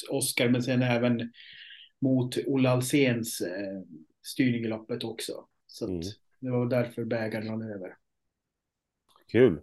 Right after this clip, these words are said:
Speaker 2: Det ska vara lite drama. Sånt
Speaker 1: Ja.
Speaker 2: gillar man.
Speaker 1: <laughs>
Speaker 2: Nej, men ärligt. Det är ju, det är ju det som... Alltså, när man,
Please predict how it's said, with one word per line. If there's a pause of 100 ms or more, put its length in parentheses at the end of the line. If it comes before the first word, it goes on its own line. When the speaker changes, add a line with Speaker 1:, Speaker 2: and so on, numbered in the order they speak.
(140)
Speaker 2:
Det
ska
vara
lite
drama. (380)
Sånt
Speaker 1:
Ja.
Speaker 2:
gillar
man. (480)
Speaker 1:
<laughs> (1160)
Speaker 2:
Nej,
men
ärligt. (100)
Det
är
ju,
det
är
ju
det
som...
Alltså, (1000)
när
man,